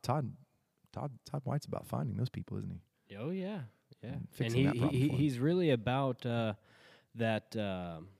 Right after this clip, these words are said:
Speaker 2: that parlor trick, too. Uh, s-, you know, tilting the foot and sliding the shoe off. There's all of these, these tricks are actually, uh, you can, I think it, it might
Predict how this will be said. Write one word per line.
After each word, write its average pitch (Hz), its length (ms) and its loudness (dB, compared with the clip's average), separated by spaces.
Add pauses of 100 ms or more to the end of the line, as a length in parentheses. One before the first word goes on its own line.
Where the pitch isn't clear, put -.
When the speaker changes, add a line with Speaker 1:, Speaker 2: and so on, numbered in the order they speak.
(520)
Speaker 2:
that 113 240 -2
parlor 139 280 2
trick, 87 340 -6 (140)
too. 92 340 -6 (300)
Uh, 95 260 -4
s-, - 240 -10 (220)
you 107 120 -10
know, 90 200 -8 (420)
tilting 131 420 0
the 110 60 0
foot 143 420 0
and 92 320 -12 (300)
sliding 120 460 0
the 117 60 -2
shoe 139 320 2
off. 131 260 4 (180)
There's 117 340 2 (1300)
all 185 280 6
of 156 120 2
these, 135 680 2 (800)
these 120 280 -4
tricks - 800 -2
are 107 140 -4
actually, 110 720 -4 (400)
uh, 92 460 -8
you 113 280 0
can, 120 320 0
I 90 80 -10
think 175 220 -2
it, - 100 -2
it 117 100 -2
might 151 240 2